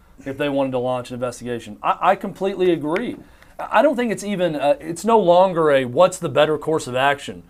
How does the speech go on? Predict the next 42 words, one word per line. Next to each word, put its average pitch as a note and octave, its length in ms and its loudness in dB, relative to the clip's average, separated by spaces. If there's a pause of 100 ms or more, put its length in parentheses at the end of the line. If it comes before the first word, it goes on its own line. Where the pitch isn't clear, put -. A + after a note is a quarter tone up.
(240)
The C#3+ 160 0
L E3+ 160 8
S D3+ 160 0
U F3+ 160 -2
route G3+ 400 4 (340)
and C#3 120 -2
the C#3+ 80 4
Auburn F3+ 360 6
route G3 280 2
to D3+ 100 -10
say, D#3 300 2
"Screw E3+ 380 -4
you, F#3 420 -2 (380)
uh, C3+ 200 4
come E3 220 -2
find E3+ 340 2
something F#3 300 0
if E3 140 -4
you D3+ 100 -4
want, E3+ 420 0
but C#3+ 80 0
we're D3+ 160 2
not D#3+ 140 0
gonna D#3+ 120 -4
cooperate." F3 680 0 (260)
Or E3 120 6
the D#3+ 100 -2
Tennessee G#3 440 -2
route D3+ 380 2
of - 120 -4
full F#3 240 -2
cooperation D#3+ 720 2
with C3+ 100 -6
the C#3+ 60 -4
N D3 100 -4
C C#3 100 -8
double C3+ 260 2
A. A#2+ 160 2 (320)
Tennessee's C4 400 4
already G3 240 6
penalized C#3+ 480 0
themselves. G2 540 -14